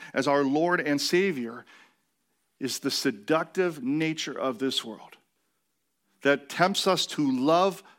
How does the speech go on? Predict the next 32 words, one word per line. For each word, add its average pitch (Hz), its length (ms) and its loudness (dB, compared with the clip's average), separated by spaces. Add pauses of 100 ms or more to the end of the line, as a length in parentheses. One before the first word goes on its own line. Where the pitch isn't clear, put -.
the 151 120 0
world 147 540 2
more 151 340 0
than 160 200 -2
we 147 140 2
love 131 440 0 (240)
God. 131 280 2 (520)
That 220 260 8
is 185 180 2
the 180 120 6
greatest 175 540 4
threat. 156 240 2 (720)
That's 202 400 8
the 202 160 2
threat 202 380 4
we 165 80 6
don't 214 240 4
see 226 180 -2
coming 214 480 2 (200)
that 156 200 4
creeps - 420 0
up 208 300 2
on 196 280 2
us, - 580 -2 (360)
being 208 380 0
seduced 196 640 -2
in 156 60 -4
the 160 80 0
ways 151 280 4
of 151 60 -2
this 151 180 -2
world. 160 380 0